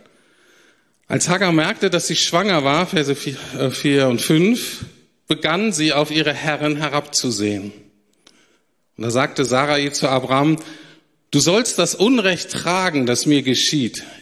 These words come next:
Ich habe dir meine Sklavin überlassen. Kaum merkt sie, dass sie schwanger ist, verachtet sie mich. Jahwe richte zwischen dir und mir." Dieser Ausdruck, "Jahwe richte zwischen dir und mir", können wir heute so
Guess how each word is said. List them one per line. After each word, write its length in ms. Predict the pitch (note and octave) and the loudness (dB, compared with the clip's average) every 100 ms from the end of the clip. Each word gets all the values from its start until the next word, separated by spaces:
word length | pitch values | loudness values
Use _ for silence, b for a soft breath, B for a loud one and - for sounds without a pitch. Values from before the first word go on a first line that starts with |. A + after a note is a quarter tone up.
| _ | _
Ich 240 | A3 A#3+ | -2 0
habe 240 | A3+ G#3 F3+ | 0 0 2
dir 160 | F3 | 2
meine 260 | G#3 G3 F3 | 2 0 0
Sklavin 540 | - B3 A#3+ G#3 G3+ E3+ | -2 -2 -2 -2 -2 -2
überlassen. 680 | E3 E3+ F#3+ F#3 C#3 F#2 - - _ - | 0 0 0 -2 -4 -6 -10 -20 _ -6
Kaum 300 | - F3+ G#3+ | 0 2 2
merkt 280 | F#3+ F#3 F#3 | 0 0 -2
sie, 80 | |
dass 180 | D#3 D3 | 0 0
sie 100 | D3 | 0
schwanger 460 | - - G#3 A#3+ G3 | -2 0 0 2 2
ist, 200 | G3+ - | 0 0
verachtet 500 | - F#3+ - F3 - | -2 -4 -4 -6 -4
sie 120 | B2+ | 0
mich. 300 | A#2 F#2+ - B B B B B | 0 0 -6 B B B B B
Jahwe 560 | A#2+ E3+ G#3+ G3 F#3 E3 | -4 0 0 2 2 2
richte 380 | F#3 - F3 | 0 0 -2
zwischen 380 | E3 D#3 D3 D3 | 0 0 2 0
dir 220 | D3 D#3 | 2 2
und 160 | C3+ B2 | 2 2
mir." 320 | B2+ A2+ F2+ - - - _ _ _ _ _ - B B B B B | 4 2 0 -10 -20 -20 _ _ _ _ _ -18 B B B B B
Dieser 260 | C#3 C3 B2 | -2 0 2
Ausdruck, 560 | D#3 G#3+ - D3 C#3+ A#2+ | 2 0 0 0 0 0
"Jahwe 420 | C3+ F#3 E3+ D3 | 2 2 0 0
richte 300 | D#3+ - D3 | -2 -2 -4
zwischen 420 | - C#3+ D3 A#2 | 0 0 0 0
dir 240 | D#3 F#3 | 2 2
und 180 | D3+ C3+ | 2 0
mir", 320 | D3+ F#3+ E3 | 2 4 2
können 280 | E3 D#3+ D3 | 0 0 2
wir 140 | C#3 C3+ | 2 2
heute 320 | D#3+ F3+ D3 | 0 0 0
so 380 | C3+ D#3+ D3+ | 2 2 0